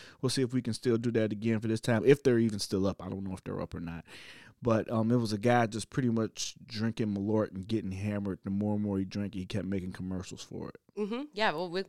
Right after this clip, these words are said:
Speaker 2: we'll get into that with the history later. But, uh, can you tell me the first time you had Malort?
Speaker 1: I can. Um, here, going out, um, had just moved here, and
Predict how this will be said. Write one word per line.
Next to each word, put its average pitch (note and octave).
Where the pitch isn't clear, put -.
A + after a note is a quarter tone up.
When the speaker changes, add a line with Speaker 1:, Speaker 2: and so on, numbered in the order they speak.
Speaker 2:
we'll F#3
get G3+
into F#3+
that F3
with D3
the D3
history D3+
later. D#3
But, C3
uh, B2+
can E3+
you F3+
tell F#3
me F#3
the F3+
first F#3
time F#3+
you F3
had F#3
Malort? F3
Speaker 1:
I C3+
can. F#3+
Um, D3+
here, G#3+
going E3
out, F3+
um, C3
had A2
just C3
moved D3+
here, D3+
and A2